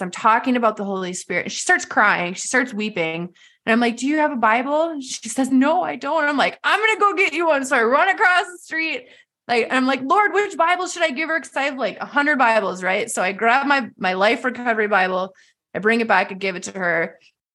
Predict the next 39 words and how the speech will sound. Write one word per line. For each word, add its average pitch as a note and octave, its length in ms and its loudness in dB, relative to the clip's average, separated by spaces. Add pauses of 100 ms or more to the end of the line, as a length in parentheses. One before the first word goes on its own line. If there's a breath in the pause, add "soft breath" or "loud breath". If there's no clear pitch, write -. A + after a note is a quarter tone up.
(380)
Anyway, G#3 320 0
it - 80 0
was, G#3+ 140 2
like, A3+ 160 2
a, A3 120 0 (120)
it A#3 100 4
was C4+ 80 2
just D4 160 -2
a E4+ 60 -4
sweet E4 240 -4
moment, C#4 280 2
but B3 160 -4
that's, C4+ 380 -2
like, D4+ 260 -2 (1080 soft breath)
the C4 340 0
Holy F4+ 300 2
Spirit D#4 520 0
will B3 220 -2
lead C4 340 0
you C4+ 140 0
to C4 180 -2
share D#4 540 0
in A#3 120 2
the A#3 80 -2
kingdom C4+ 320 -4
of A3 120 -4
God B3 480 2 (240 loud breath)
with B3+ 160 -2
others. B3 440 2
And B3 120 -2
it's B3+ 160 -4
like, B3+ 280 -4 (480)
I, - 340 0 (120)
I, D#4+ 320 4
I C4 140 4
felt C#4+ 400 0
like, C4 400 -4
like A#3 180 2
I G#3+ 200 2